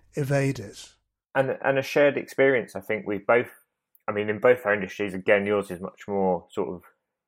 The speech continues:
Speaker 2: important, is that I feel now is you can be frozen out quite easily. And I think Channel four experienced this last,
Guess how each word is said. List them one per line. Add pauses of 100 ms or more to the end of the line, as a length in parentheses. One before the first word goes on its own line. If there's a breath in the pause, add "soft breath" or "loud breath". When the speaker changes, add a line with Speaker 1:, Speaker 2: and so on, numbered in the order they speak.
(260)
Speaker 2:
important,
is
that (640)
I
feel
now
is
you
can
be
frozen
out
quite
easily. (160)
And
I
think
Channel
four
experienced
this
last,